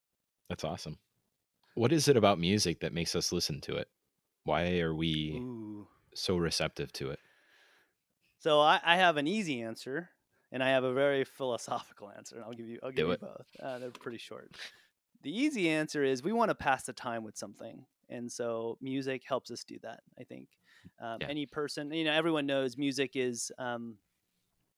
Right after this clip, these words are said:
Speaker 2: universal. Everyone loves music, not necessarily one type of music, but some,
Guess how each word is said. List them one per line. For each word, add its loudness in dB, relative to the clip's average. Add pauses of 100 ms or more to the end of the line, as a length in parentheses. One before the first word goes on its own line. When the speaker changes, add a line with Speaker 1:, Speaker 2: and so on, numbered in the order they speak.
(120)
Speaker 2:
universal. 0
Everyone 2
loves 2
music, -4 (360)
not 0
necessarily 0
one 0
type 2
of -4
music, -4
but -6
some, -4